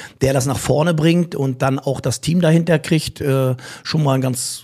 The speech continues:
ganz, auf einem ganz guten Weg ist. Ähm, und dann gibt es natürlich diese ganz, ganz vielen Facetten dazwischen, weil im Sport, und das hat jetzt gar nichts mit dem Fußball zu tun, gibt es ja nicht diesen geraden Weg. Es gibt nicht diesen Weg, äh, mach es so und dann hast du Erfolg.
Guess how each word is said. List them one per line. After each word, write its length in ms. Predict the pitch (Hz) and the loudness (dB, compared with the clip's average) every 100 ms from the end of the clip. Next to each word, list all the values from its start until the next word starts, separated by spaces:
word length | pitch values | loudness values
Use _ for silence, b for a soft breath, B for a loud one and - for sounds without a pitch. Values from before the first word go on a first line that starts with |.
| - | -2
ganz, 180 | 143 120 | -2 2
auf 100 | 143 | 0
einem 80 | 131 | 2
ganz 180 | 131 123 | 0 -2
guten 240 | 131 117 | -4 2
Weg 200 | 131 160 | 2 2
ist. 220 | 110 - B B B B - | -2 -6 B B B B -2
Ähm, 400 | 123 123 123 131 | 0 2 0 0
und 180 | 135 123 | -2 0
dann 160 | 139 | 2
gibt 140 | 147 156 | 2 2
es 80 | 139 | -2
natürlich 320 | 127 139 127 | 0 0 0
diese 200 | 139 131 | -2 0
ganz, 220 | 131 135 | 0 -2
ganz 200 | 143 131 | -2 -6
vielen 320 | - 143 139 - | -2 0 0 -4
Facetten 460 | - 143 - 147 143 | -4 -2 -2 0 2
dazwischen, 500 | 127 131 165 175 151 | 2 0 -4 0 2
weil 400 | 127 127 123 127 | 4 4 4 2
im 140 | 127 | 0
Sport, 400 | 123 131 127 175 | 2 2 2 2
und 80 | 139 | 0
das 80 | 120 | 0
hat 100 | 127 | 0
jetzt 160 | 117 | 0
gar 100 | - | -2
nichts 140 | 127 - | -4 -2
mit 100 | 123 | -6
dem 40 | |
Fußball 280 | - 131 143 | -4 -4 -2
zu 120 | 127 | -2
tun, 240 | 135 139 127 B B B | -2 -2 -2 B B B
gibt 160 | 160 - | -2 0
es 100 | - | -2
ja 100 | 131 | -2
nicht 160 | 123 | -2
diesen 180 | 131 123 | -2 -2
geraden 420 | 120 123 123 127 | -2 0 2 0
Weg. 200 | 117 110 | -2 -4
Es 100 | 120 | -6
gibt 140 | - - | -8 -2
nicht 180 | 131 135 | -2 0
diesen 240 | 120 117 | 0 2
Weg, 260 | 127 131 143 | 2 2 0
äh, 440 | 135 131 127 123 | 2 2 4 2
mach 220 | 131 135 | 2 0
es 100 | 131 | 0
so 140 | - 143 | 0 0
und 140 | 143 | 0
dann 120 | 135 | 2
hast 160 | 127 123 | 2 2
du 40 | |
Erfolg. 440 | 139 113 143 262 | -2 0 -2 -2